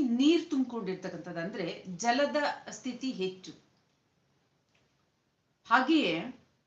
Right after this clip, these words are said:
ವಾಯುತತ್ವದ ಸ್ಥಿತಿ ಹೆಚ್ಚು, ಆ ದೇಹದಲ್ಲಿ ಶಕ್ತಿ ಇರೋದಿಲ್ಲ, ಸಾಮರ್ಥ್ಯ ಇರೋದಿಲ್ಲ, ಆರೋಗ್ಯಪೂರ್ಣ ಸ್ಥಿತಿ ಇರೋದಿಲ್ಲ. ಹೀಗಿದ್ದಾಗ ಯಾವೊಬ್ಬ ಮನುಷ್ಯ ಧ್ಯಾನಾಭ್ಯಾಸವನ್ನು ಮಾಡ್ತಕ್ಕಂಥ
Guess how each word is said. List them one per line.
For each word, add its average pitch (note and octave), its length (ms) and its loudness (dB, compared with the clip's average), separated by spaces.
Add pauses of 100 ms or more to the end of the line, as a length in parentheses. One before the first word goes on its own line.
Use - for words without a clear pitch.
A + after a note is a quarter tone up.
(220)
ವಾಯುತತ್ವದ C4 960 4 (120)
ಸ್ಥಿತಿ B3 320 -6 (120)
ಹೆಚ್ಚು, A3+ 300 -8 (280)
ಆ - 20 0 (320)
ದೇಹದಲ್ಲಿ A3 360 -6 (120)
ಶಕ್ತಿ A3+ 380 -8
ಇರೋದಿಲ್ಲ, F#3+ 360 -6 (140)
ಸಾಮರ್ಥ್ಯ G#3 580 -2 (160)
ಇರೋದಿಲ್ಲ, D3 360 -10 (1400)
ಆರೋಗ್ಯಪೂರ್ಣ D4+ 640 6 (120)
ಸ್ಥಿತಿ B3+ 260 0 (140)
ಇರೋದಿಲ್ಲ. D3+ 340 -4 (1400)
ಹೀಗಿದ್ದಾಗ D#4+ 640 2 (1300)
ಯಾವೊಬ್ಬ C4 680 6 (200)
ಮನುಷ್ಯ C#4+ 400 2 (560)
ಧ್ಯಾನಾಭ್ಯಾಸವನ್ನು B3 840 2
ಮಾಡ್ತಕ್ಕಂಥ G3+ 400 -8